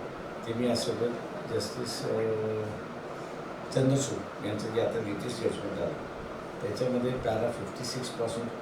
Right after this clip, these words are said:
सिक्स्टी सिक्सपर्यंत लोकांनी वाचावं. त्यां-, त्यांनी मस्तपैकी आमच्या स-, ताटा-, आमच्या ताटामध्ये काय वाढलं, त्याच्यावरनं आम्हाला गरीब मराठ्याचं आरक्षणाचा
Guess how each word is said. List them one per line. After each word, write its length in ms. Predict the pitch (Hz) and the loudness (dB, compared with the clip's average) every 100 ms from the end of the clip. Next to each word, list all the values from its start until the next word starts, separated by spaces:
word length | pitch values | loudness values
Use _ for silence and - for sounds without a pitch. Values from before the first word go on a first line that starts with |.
| - - - - | -8 -8 -8 -6
सिक्स्टी 340 | 123 - - | -4 -4 -2
सिक्सपर्यंत 580 | 131 123 - - 117 117 127 | -2 0 0 2 4 4 2
लोकांनी 540 | 123 - - 123 113 | 0 0 -2 -2 0
वाचावं. 360 | 98 - - - - - - - - - - - - - - | 0 2 2 0 -2 -6 -8 -8 -8 -8 -8 -8 -8 -6 -2
त्यां-, 260 | 120 120 120 | 2 2 2
त्यांनी 500 | 120 113 117 139 - | 2 0 0 0 4
मस्तपैकी 680 | 151 - 156 131 127 123 123 - - - - - - - - - - - - - - - | 6 6 0 -2 -2 -2 -6 -6 -8 -8 -8 -8 -8 -8 -8 -8 -8 -8 -8 -8 -8 2
आमच्या 420 | 147 151 147 226 | 8 10 10 10
स-, 280 | 202 - - | 8 6 6
ताटा-, 340 | - 208 180 | 8 8 8
आमच्या 380 | 180 135 120 170 | 8 8 6 6
ताटामध्ये 640 | 170 147 165 180 185 180 | 10 10 10 10 10 6
काय 220 | 180 170 160 | 10 12 12
वाढलं, 360 | 135 120 104 - - - - - - - - - - - - 254 - - | 12 8 4 -2 -6 -10 -10 -10 -10 -10 -10 -8 -6 -6 6 8 8 8
त्याच्यावरनं 540 | 143 139 190 190 180 | 6 8 8 8 10
आम्हाला 540 | 180 170 175 185 165 - - - - - - | 8 10 10 10 10 6 -4 -10 -10 -4 6
गरीब 300 | 151 165 170 | 8 8 8
मराठ्याचं 420 | 151 151 147 147 | 10 10 8 8
आरक्षणाचा 760 | 147 135 131 147 139 131 135 | 10 8 6 4 4 4 4